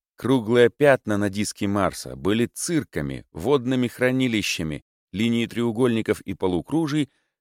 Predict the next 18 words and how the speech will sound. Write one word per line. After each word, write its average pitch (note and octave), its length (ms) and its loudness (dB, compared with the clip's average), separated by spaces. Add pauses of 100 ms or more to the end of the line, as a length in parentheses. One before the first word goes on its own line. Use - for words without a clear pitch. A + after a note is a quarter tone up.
каналами. A2+ 720 2 (920)
Но F#2 340 -8 (320)
какие A#2 360 2
существа D#3 720 -2
могли D#3 260 2
построить C#3 600 0
эти B2+ 260 -2
циклопические B2 1000 -2
стены? C#2+ 560 -6 (1080)
Лось E2+ 480 0
оглянулся D#2+ 680 -4
на D#2 100 -2
своего D2 360 -2
спутника. - 680 -12 (760)
Марсианин D#2+ 640 0
выпятил D#2+ 420 -4
нижнюю D#2 420 -4
губу, D#2 420 -4